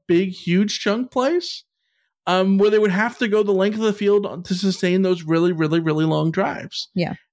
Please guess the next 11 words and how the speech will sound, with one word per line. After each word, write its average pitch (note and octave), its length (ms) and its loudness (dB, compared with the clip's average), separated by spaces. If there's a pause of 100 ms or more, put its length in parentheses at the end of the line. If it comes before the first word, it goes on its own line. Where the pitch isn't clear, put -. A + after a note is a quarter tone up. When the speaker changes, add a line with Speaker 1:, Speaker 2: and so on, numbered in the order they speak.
(140)
Speaker 1:
And G3 440 4
it's F#3+ 180 -2
hard D4 500 0
to G4 80 0
put D4 220 -2
together B3 400 2
really G#3+ 260 4
long, G3+ 320 2
sustainable F#3 540 -2
drives, - 520 -6
right? G#3 320 -2